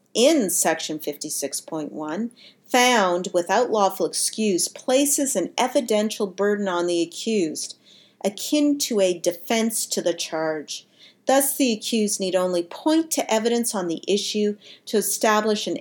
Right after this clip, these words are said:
air of reality, and thus requiring the trier of fact to consider the evidence in determining whether the Crown has proven the case beyond a reasonable doubt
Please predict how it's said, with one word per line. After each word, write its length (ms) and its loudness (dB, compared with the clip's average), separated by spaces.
air 220 2
of 60 -4
reality, 720 2
and 220 -2
thus 340 4
requiring 720 2
the 80 0
trier 360 0
of 120 -2
fact 320 -4
to 80 -8
consider 520 -2
the 200 2
evidence 520 -2
in 100 -6
determining 720 -2
whether 400 4
the 120 0
Crown 400 -4
has 160 -10
proven 440 -2
the 80 0
case 420 -6
beyond 420 -6
a 60 -4
reasonable 520 -8
doubt 580 -2